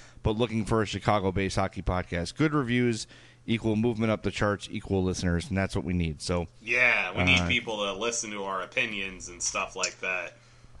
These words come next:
Speaker 1: All right, well, speaking of opinions, I, I, I wrote you on Twitter about this today. There's something I wanna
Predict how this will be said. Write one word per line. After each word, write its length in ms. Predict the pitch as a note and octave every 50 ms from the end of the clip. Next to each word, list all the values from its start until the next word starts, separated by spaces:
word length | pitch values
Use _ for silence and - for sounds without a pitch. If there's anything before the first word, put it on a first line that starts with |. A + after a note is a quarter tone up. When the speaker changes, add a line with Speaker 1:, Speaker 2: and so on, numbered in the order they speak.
| - -
Speaker 1:
All 80 | C#3 D3+
right, 20 |
well, 140 | D#3 D#3 D#3+
speaking 340 | - - B3+ B3 A3 A3+ G#3
of 60 | F3
opinions, 680 | C#3+ B2 - B2 A#2 G#2+ G2+ G2 F#2 F2+ F2+ - - - - F#2+
I, 340 | A2+ B2 F2+ B2+ C3 B2 G2+ - - -
I, 100 | - B2+
I 80 | B2+ G#2 - - - - - _ -
wrote 280 | A#2 C#3 C#3+ C#3+ B2 C3
you 100 | C3 A#2+
on 120 | A2+ A2+ G#2+
Twitter 280 | - - B2+ A#2 A#2
about 220 | G#2+ G#2+ G#2+ G#2 F#2
this 140 | G#2+ G2+
today. 300 | - - G#2 G#2 G2+ G#2
There's 180 | G2 G2+ G2+ -
something 260 | - D3+ C#3 D3+ C3 B2
I 40 |
wanna 340 | A2 G#2+ G#2+ G2+ G2 F#2 F#2+